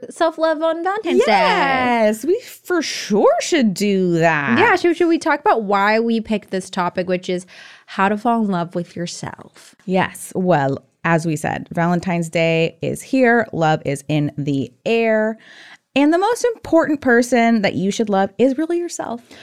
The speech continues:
Speaker 1: You really can't pour from an empty glass.
Speaker 2: You cannot. We wanted to focus the whole episode on how to cultivate self-love during this time, 'cause I think everybody,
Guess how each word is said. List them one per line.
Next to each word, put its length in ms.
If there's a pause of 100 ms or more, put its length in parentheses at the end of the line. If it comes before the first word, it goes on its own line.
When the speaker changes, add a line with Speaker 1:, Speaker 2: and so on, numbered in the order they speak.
(160)
Speaker 1:
You 80
really 240
can't 240
pour 180
from 140
an 80
empty 240
glass. 480
Speaker 2:
You 160
cannot. 1160 (440)
We 100
wanted 280
to 60
focus 500
the 120
whole 480
episode 560
on 140
how 160
to 80
cultivate 520
self-love 680
during 180
this 140
time, 200
'cause 140
I 80
think 260
everybody, 760